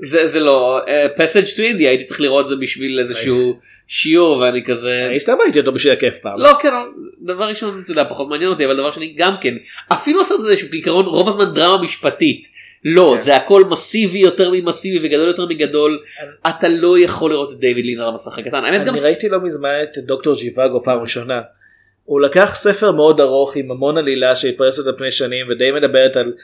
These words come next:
Speaker 2: כל המהפכה הבולשביקית וההשלכות שלה, והוסיף לה עוד סצנות
Speaker 1: כן.
Speaker 2: כדי לה-, כדי לעבות את הסיפור עוד יותר.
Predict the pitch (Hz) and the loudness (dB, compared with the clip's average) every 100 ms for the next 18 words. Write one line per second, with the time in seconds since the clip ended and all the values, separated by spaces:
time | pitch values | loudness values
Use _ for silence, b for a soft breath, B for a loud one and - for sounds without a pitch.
0 | B B - 156 165 160 147 139 156 147 | B B 4 6 6 4 2 0 4 4
1 | 143 147 - 123 135 - 165 131 127 123 | 6 2 0 -4 -4 -2 -2 0 -2 -2
2 | 123 143 143 170 190 240 b b b b | -2 -2 0 0 -2 -6 b b b b
3 | _ _ 120 156 156 - 202 202 175 170 | _ _ 4 6 6 6 4 4 4 6
4 | 165 - 165 160 135 131 - _ - 120 | 4 0 4 4 6 0 -2 _ -4 0
5 | 147 147 139 143 156 - 139 135 131 127 | 4 4 6 2 2 -2 0 4 4 4
6 | 139 156 147 123 123 123 123 123 139 131 | 0 0 2 4 4 2 0 -6 -4 0
7 | 131 135 123 | 0 0 -4